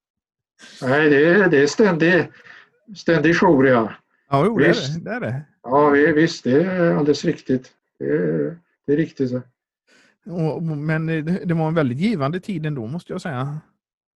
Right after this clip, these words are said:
Speaker 1: Ja, och efteråt tänker du väl tillbaka på det med stor tacksamhet. Det var något
Speaker 2: Ja.
Speaker 1: helt annat, va? Och, och, och att du fick, fick en alldeles personlig relation och massa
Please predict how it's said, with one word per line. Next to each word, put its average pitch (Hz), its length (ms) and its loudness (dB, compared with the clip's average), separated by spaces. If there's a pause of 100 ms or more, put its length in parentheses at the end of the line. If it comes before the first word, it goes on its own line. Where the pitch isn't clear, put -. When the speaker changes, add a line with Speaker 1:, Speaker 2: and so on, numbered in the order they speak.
(400)
Speaker 1:
Ja, 139 80 0
och 151 260 6
efteråt 147 400 2
tänker 185 320 0
du 202 60 4
väl 196 140 0
tillbaka 175 400 2
på 190 140 2
det 175 80 4
med 165 160 2
stor 190 360 2
tacksamhet. 151 840 -2
Det 135 160 -2 (920)
var 139 80 -10
något 156 180 -2
Speaker 2:
Ja. 165 200 0
Speaker 1:
helt 156 300 2
annat, 147 400 -2
va? 143 60 0
Och, 143 680 0
och, 143 120 -6 (500)
och 160 80 -6
att 139 60 -8
du 135 80 -4
fick, 139 340 -4
fick 151 240 -2
en 147 220 2
alldeles 139 300 -4
personlig 139 460 0
relation 143 540 0
och 135 60 -8
massa 131 400 -4